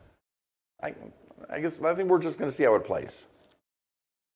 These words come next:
It seems bizarre, but I've had dozens of conversations just like that.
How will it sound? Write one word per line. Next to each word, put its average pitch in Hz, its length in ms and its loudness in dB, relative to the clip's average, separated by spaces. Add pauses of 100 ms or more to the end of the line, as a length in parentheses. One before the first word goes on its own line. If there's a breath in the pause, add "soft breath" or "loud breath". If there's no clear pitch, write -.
(140)
It 151 120 4
seems 247 320 4
bizarre, 170 460 0
but 135 140 2
I've 208 160 2
had 226 240 -4
dozens 127 540 4
of 87 180 -2
conversations 85 1000 -6
just - 320 -6
like 98 360 -4
that. - 280 -10